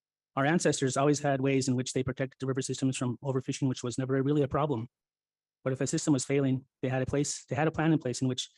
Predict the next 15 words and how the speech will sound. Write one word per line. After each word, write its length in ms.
to 80
move 160
to 100
another 180
area 360
to 40
do 120
fishing 400
in 40
their 120
territories. 560
I 120
imagine 320
our 80
ancestors 680